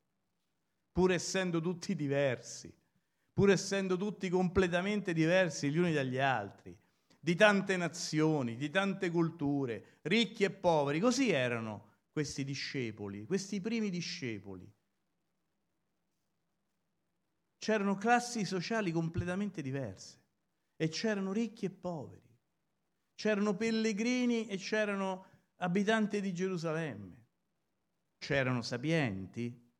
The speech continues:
perché ci dice la scrittura che anche alcuni dei farisei, alcuni dei sacerdoti credettero.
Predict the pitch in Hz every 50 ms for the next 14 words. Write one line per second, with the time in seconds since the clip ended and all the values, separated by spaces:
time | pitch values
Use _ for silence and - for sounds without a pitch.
0 | _ _ _ _ _ _ _ _ _ _ _ - - 110 - 120 107 - 143 151
1 | 151 143 147 131 131 - 143 135 - 202 185 151 131 113 131 147 160 160 151 156
2 | 143 135 131 127 - - _ _ _ _ _ _ _ - 139 143 147 143 135 -
3 | - 233 254 240 202 160 135 120 113 110 107 104 101 104 - - _ _ _ _
4 | _ _ - 143 160 160 160 180 180 165 156 143 - - 190 185 175 160 131 117
5 | 117 127 147 165 170 165 165 - 240 240 240 220 190 165 143 131 120 110 - -
6 | - _ _ _ _ _ _ - 139 160 170 165 214 190 165 185 170 165 165 214
7 | 175 170 160 - 180 180 190 165 185 180 160 - - - - 95 - - -